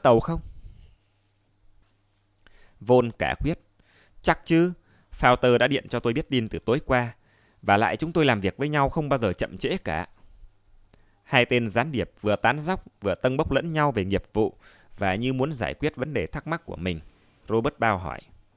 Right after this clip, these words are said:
"Này, ngài Vôn, tôi có một điều muốn hỏi ngài. Những tài liệu mà ngài nói rằng rất quan trọng mới mua được của một nước đồng minh với một giá rất đắt và hết sức khó khăn. Tôi rất thắc mắc rằng tại sao chúng ta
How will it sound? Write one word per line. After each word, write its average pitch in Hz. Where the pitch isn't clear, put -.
"Này, 95
ngài 87
Vôn, 113
tôi 143
có 175
một 151
điều 101
muốn 113
hỏi 90
ngài. 87
Những 156
tài 107
liệu 107
mà 107
ngài 107
nói 120
rằng 107
rất -
quan 175
trọng 139
mới 139
mua 170
được 107
của 98
một 95
nước 131
đồng 85
minh 120
với 139
một 151
giá 107
rất 170
đắt 160
và 82
hết 120
sức -
khó 139
khăn. 123
Tôi 143
rất 170
thắc -
mắc 196
rằng 98
tại 107
sao 151
chúng 156
ta 143